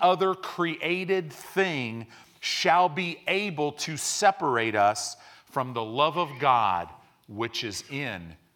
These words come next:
Christ Jesus our Lord." Paul is saying,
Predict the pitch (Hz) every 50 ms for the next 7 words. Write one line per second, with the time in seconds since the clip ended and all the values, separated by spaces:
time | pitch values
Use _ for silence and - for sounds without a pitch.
0 | _ _ - - - - 110 104 107 95 - - - 95 - - 113 101 90 80
1 | - 71 71 71 - - - - _ _ _ _ _ _ - 95 90 87 90 90
2 | 90 85 82 76 71 73 73 _ _ _ _ _ _ _ _ _ _ _ _ _
3 | _ _ _ _ _ _ _ _ _ _ _ _ _ _ _ _ _ _ _ _
4 | _ _ _ _ _ _ _ _ _ _ _ _ _ - - - 160 160 175 175
5 | 160 135 - - - 170 151 151 139 123 120 113 104